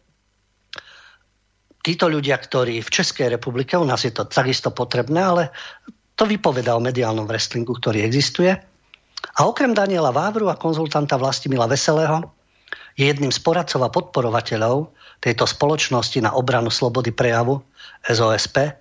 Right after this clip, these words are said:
je napríklad Stanislav Bernard, spolumajiteľ a zakladateľ pivovaru Bernard. A nie je to profesionálny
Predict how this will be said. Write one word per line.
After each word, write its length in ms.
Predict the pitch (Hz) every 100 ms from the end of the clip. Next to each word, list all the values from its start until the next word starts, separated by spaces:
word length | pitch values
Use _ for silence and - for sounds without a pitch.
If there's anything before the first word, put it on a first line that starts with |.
| _ - - -
je 80 |
napríklad 420 | 190 233 226 - 151
Stanislav 560 | - 190 185 - 127 117
Bernard, 480 | 120 123 131 156 -
spolumajiteľ 800 | - 151 160 147 139 143 120
a 40 | 113
zakladateľ 540 | 120 131 117 - 110
pivovaru 360 | 120 110 110 104
Bernard. 500 | 104 95 92 - - - - - - - - - - -
A 340 | 113 110 - - 147
nie 160 | 214
je 80 | -
to 80 | 135
profesionálny 800 | 139 127 127 - 123 113 113